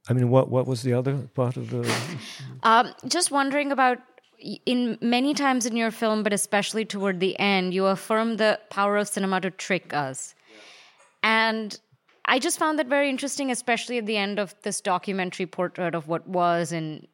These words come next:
Speaker 2: your neighborhood and in Recife. Um, so I'm just curious about why you felt it was important to kind of remind us that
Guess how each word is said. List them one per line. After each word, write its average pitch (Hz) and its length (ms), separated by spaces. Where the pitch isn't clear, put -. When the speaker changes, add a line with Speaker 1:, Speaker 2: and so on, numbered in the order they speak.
Speaker 2:
your 165 140
neighborhood 196 640
and 170 260
in 165 120
Recife. 175 680
Um, 165 360
so 262 140
I'm 269 80
just 302 200
curious 269 500
about 226 240
why 196 280
you 226 200
felt 208 300
it 208 140
was 196 160
important 190 760
to 175 580
kind 202 220
of 175 100
remind 185 540
us 185 240
that 170 460